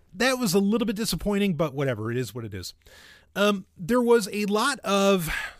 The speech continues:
non-traditional, and I applaud this, there was a lot of non-traditional relationships and gender issues and so on. Again, all great things, um, within this book more explicitly now because, of course,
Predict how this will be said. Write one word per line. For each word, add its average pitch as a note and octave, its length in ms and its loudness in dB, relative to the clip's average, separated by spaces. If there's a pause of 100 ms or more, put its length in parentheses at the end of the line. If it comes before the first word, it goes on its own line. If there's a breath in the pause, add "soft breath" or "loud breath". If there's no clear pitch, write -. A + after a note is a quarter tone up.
(2000 loud breath)
non-traditional, G#3 760 0
and E3 120 -2
I G#3+ 100 2
applaud G3+ 380 0
this, - 420 -10
there E3 120 0
was D#3+ 140 -2
a D#3+ 60 0
lot G3+ 260 -2
of D3+ 180 -4
non-traditional D#3+ 1000 -2
relationships C#3+ 920 -6 (220)
and C3 540 -8
gender D#3+ 360 -2
issues F#3 480 -4
and D3 140 -8
so E3 120 -2
on. E3 100 -8
Again, D3 220 0
all G3+ 240 -2
great D3 280 -2
things, A#2+ 420 -8 (100)
um, B2+ 380 -8 (100)
within E3+ 520 0
this C#3 280 -2
book - 340 -6 (180)
more D#3 260 -2
explicitly G3+ 800 -2 (280 soft breath)
now E3 320 -2
because, E3 580 0
of - 160 -12
course, D#3+ 380 -2